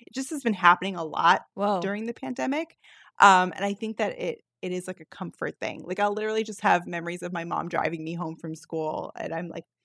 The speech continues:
Speaker 1: "Ah, this feels nice."
Speaker 2: <laughs> That's so
Speaker 1: <laughs>
Speaker 2: weird. Uh,
Speaker 1: It's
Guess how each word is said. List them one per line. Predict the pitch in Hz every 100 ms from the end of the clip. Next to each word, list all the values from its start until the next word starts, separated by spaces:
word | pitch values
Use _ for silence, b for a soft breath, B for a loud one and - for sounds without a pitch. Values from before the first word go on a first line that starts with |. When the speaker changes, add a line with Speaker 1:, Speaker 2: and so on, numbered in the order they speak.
| _ _ -
Speaker 1:
"Ah, | 233 208
this | 208 202
feels | - 175 180
nice." | 160 147 - - - _ _ -
Speaker 2:
<laughs> |
That's | 277 240 202 185 220 - 247 247
so | 254 247
Speaker 1:
<laughs> |
Speaker 2:
weird. | 254 254 247 202 208 B B B B
Uh, | 214 202 190 180
Speaker 1:
It's | 254